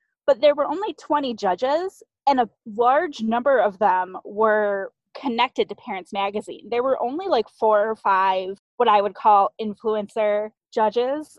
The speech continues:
of which I was one of them. And so it's like that little piece in Parent Magazine, well, it doesn't relate to my marketing business directly.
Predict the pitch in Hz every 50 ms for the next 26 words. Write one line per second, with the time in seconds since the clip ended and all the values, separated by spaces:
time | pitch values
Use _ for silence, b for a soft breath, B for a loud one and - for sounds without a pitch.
0 | _ - 240 202 202 214 220 - - - 226 220 220 202 196 214 - _ 208 196
1 | 196 208 - - - 123 147 269 262 - _ _ _ _ _ _ _ - 269 262
2 | 247 - 339 285 262 254 240 233 - - 285 - - 277 247 226 233 254 294 359
3 | - 392 370 302 254 - - - 294 294 254 220 - - - 247 220 - - 269
4 | 226 220 202 - 220 240 247 220 233 202 - 202 185 185 185 185 185 185 b b
5 | b b - 277 277 262 233 311 330 - 381 - 277 277 254 - - - 226 202
6 | 202 196 196 190 - 233 233 240 233 262 254 285 277 277 - _ _ _ _ -
7 | 233 208 - 196 190 - - - 302 320 339 349 359 403